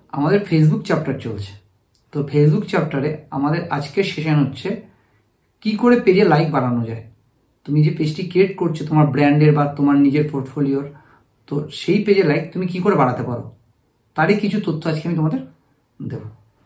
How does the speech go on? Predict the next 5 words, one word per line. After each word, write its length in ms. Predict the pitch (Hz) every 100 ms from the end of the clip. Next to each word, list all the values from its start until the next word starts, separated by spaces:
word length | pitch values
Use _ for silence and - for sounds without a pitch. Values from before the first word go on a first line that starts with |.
| _ _ _ _ _ _ - _
প্রথম 320 | 220 226 269
তথ্যটি 380 | 208 151 - 143
হলো 300 | 139 202 - - _ _ -
যে 380 | 160 180 220 - - _ _ _ _ _ _ _ _ _ _
তোমার 320 | 202 214 269